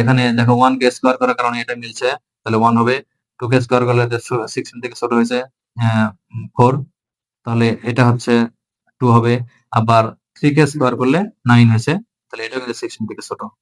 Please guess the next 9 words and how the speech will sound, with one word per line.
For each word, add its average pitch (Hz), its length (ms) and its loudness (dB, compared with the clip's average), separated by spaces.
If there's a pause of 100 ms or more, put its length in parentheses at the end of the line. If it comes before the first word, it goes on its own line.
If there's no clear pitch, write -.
(240)
তাহলে 113 180 -8 (260)
এইটাই 160 360 4
কিন্তু, 120 200 0 (680)
দুঃখিত, 120 300 -6
এখানে 123 260 -2
থ্রি 175 100 4 (100)
হবে, 98 120 -2 (100)
থ্রি। 127 140 0 (840)
তাহলে - 160 -10